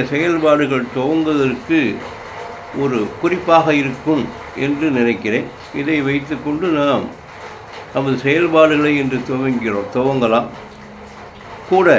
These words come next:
எவ்வளவுதான் நமக்கு கிரகச்சாரங்களின் பலன்கள் தெரிந்தாலும், இறைவனுடைய அருள் இருக்கும் பட்சத்தில் எந்த விதமான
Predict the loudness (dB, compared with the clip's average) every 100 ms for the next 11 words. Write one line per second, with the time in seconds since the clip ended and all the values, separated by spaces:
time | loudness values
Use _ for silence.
0 | 4 -4 -14 -14 -16 -16 -16 -14 -2 0
1 | 4 4 4 4 6 4 4 2 2 0
2 | 0 2 2 0 -6 -12 -18 -20 -20 -20
3 | -4 -2 0 4 6 6 4 2 0 0
4 | -2 0 2 2 2 0 -2 4 6 4
5 | 2 -10 -18 -18 -18 -20 -20 -2 0 4
6 | 6 6 4 2 4 4 2 -4 -12 0
7 | 2 4 2 2 -2 -4 -6 -4 -4 -2
8 | -4 -2 -4 -4 -10 -4 -2 2 2 2
9 | 4 4 4 2